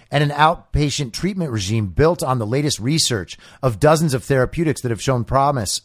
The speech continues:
in combating the virus. Yet rather than focus on alternatives and investigate what went wrong with the injections, our establishment leaders are doubling down,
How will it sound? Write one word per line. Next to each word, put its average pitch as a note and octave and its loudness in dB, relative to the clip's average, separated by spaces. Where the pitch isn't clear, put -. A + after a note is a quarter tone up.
in A#2 -2
combating B2 2
the G2+ -2
virus. A#2 2
Yet F3+ 4
rather G3 6
than F3+ 4
focus E3 4
on D#3 4
alternatives C3 2
and B2 2
investigate A#2 0
what B2 0
went A2+ 0
wrong C3 4
with A2 -2
the G2+ -2
injections, A#2+ 0
our E3 6
establishment E3+ 2
leaders C3 0
are D#3+ 2
doubling A#2+ 0
down, C3+ 2